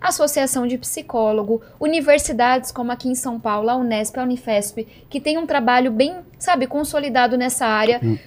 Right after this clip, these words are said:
Speaker 1: Vamos garantir que a gente tá ouvindo os técnicos, que a gente tá ouvindo os especialistas, os ativistas.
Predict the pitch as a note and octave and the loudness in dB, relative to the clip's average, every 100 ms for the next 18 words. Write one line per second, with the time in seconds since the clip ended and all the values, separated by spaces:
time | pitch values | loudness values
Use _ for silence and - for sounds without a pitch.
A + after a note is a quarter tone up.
0 | - C#4 F4+ G4 F#4 F4+ - B3+ A#3+ A#3+ | -2 0 2 4 4 2 -4 -4 0 0
1 | B3+ - C4 D4 F#4 D4+ C#4 D4 - G#3+ | 0 0 0 0 0 0 0 0 0 2
2 | G3+ C4+ D4+ - - - - - C4 C4 | 2 0 -2 -4 -12 -12 -18 -2 2 2
3 | C#4 - D4+ F4+ D4 C#4 C4 - B3+ - | 2 2 2 2 2 0 0 0 2 2
4 | A#3 G3 G3 - A3+ - E4+ E4 E4 - | 0 0 -4 -4 -6 -4 2 2 2 -2
5 | A#3 A3 A3 A#3+ - | -2 -2 -2 -2 -4